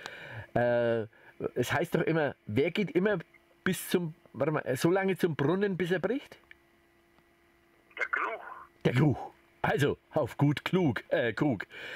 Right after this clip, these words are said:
Speaker 1: Ja, ein bisschen Spaß sollte sein. Ich nehme den Hintergrund von Dick und Doof. Warum? Weil Herr George W. Böhm ja schon mal Double gespielt hat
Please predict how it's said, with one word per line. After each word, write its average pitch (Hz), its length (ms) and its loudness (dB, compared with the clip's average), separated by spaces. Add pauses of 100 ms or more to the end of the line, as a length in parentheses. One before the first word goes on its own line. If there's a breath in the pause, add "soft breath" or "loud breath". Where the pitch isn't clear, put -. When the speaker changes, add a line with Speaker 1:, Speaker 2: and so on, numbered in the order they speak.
(160 loud breath)
Speaker 1:
Ja, 160 200 2 (220 loud breath)
ein 151 140 0
bisschen 156 300 0
Spaß 139 380 -2
sollte 143 260 4
sein. 151 380 0
Ich - 160 0
nehme 185 380 4
den 160 140 2
Hintergrund 151 460 2
von 123 140 0
Dick 117 120 0
und 107 140 0
Doof. 185 340 2
Warum? 135 480 2 (280 loud breath)
Weil 120 240 2
Herr 123 140 2
George 117 340 -2
W. 113 260 2
Böhm 120 320 0
ja 113 100 4
schon 113 200 0
mal 110 120 2
Double 147 360 0
gespielt - 480 -2
hat 123 160 -2